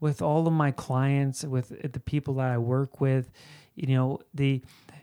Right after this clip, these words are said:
they spend too much time at home and, and they're afraid to get out of the comfort zone,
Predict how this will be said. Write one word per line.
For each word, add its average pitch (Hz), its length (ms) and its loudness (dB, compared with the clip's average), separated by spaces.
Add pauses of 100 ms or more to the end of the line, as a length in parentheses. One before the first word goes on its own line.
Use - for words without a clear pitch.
they 143 120 2
spend 170 480 0
too 160 100 0
much 151 260 0
time 143 220 2
at 135 140 2
home 127 420 2
and, 123 380 -2
and 131 340 0
they're 123 140 2
afraid 139 400 -2
to 135 80 -2
get 127 280 -4
out 147 280 2
of 127 300 -4
the 120 100 -4
comfort 135 640 -6
zone, 113 460 0